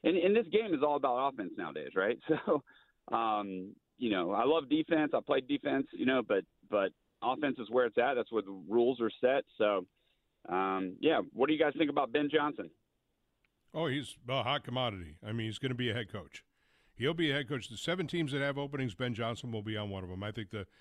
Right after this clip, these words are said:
Speaker 2: you know, the Panthers are certainly looking at them. Boy, I, I, I would have a hard time turning down an open head coaching job in the N F L I, I, if I were a coordinator and never been a head coach. So he's not gonna turn it down. But, boy, that Panthers organization, whew, brother,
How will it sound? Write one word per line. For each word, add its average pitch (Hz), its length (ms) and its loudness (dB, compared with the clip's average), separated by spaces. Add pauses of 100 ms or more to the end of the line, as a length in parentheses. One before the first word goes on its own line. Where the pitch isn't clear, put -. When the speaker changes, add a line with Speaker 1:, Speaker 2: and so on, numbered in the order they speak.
(440)
Speaker 2:
you 120 60 -8
know, 110 80 -4
the 104 80 -6
Panthers 120 360 -2
are 98 60 -8
certainly 107 400 -6
looking 101 320 -6
at 101 80 -6
them. 104 140 -6
Boy, 151 160 -4 (100)
I, 143 140 -8 (280)
I, 120 140 -8 (100)
I 127 40 -4
would 123 160 -4
have 113 100 -4
a 110 60 -6
hard 202 260 -4
time 143 220 -2
turning 139 260 -4
down 117 220 -2
an 110 120 -6
open 135 280 -6
head 113 200 -4
coaching 110 300 -4
job 98 260 -4
in 95 80 -8
the 98 120 -6
N 95 80 -6
F 92 160 -10
L 67 260 -14
I, 107 60 -6
I, - 20 -4 (240)
if 95 100 -12
I 107 120 -4
were 110 140 -4
a 104 40 -8
coordinator 101 480 -6
and 98 80 -6
never 95 160 -10
been 92 140 -10
a 87 40 -8
head 92 200 -12
coach. - 280 -16 (520)
So 139 160 -4
he's 120 100 -2
not 160 160 -2
gonna 117 140 -4
turn 107 200 -4
it 95 80 -6
down. 80 300 -10
But, 87 160 -14
boy, 160 220 -2
that 156 240 -2
Panthers 147 400 -4
organization, 139 840 -4 (420)
whew, - 580 -18 (140)
brother, 165 380 -8